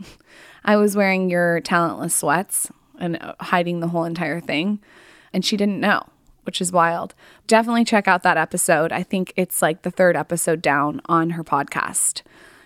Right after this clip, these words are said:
Her podcast is called Straight Up with Stassi. If you're new to the show, I'm Lauren Everts Bosstick,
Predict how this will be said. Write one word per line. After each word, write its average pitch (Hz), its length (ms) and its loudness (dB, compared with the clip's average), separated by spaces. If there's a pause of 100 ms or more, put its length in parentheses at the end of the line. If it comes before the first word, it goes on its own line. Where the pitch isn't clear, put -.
Her - 120 -2
podcast 185 420 0
is 175 120 -4
called 165 260 0
Straight 165 400 0
Up 156 140 -6
with 170 100 -6
Stassi. - 560 -4 (220)
If 277 180 2
you're 233 120 4
new 202 160 2
to 180 100 2
the 180 80 -2
show, 180 300 2
I'm 190 260 -2
Lauren 175 320 -2
Everts 160 420 -4
Bosstick, 175 720 0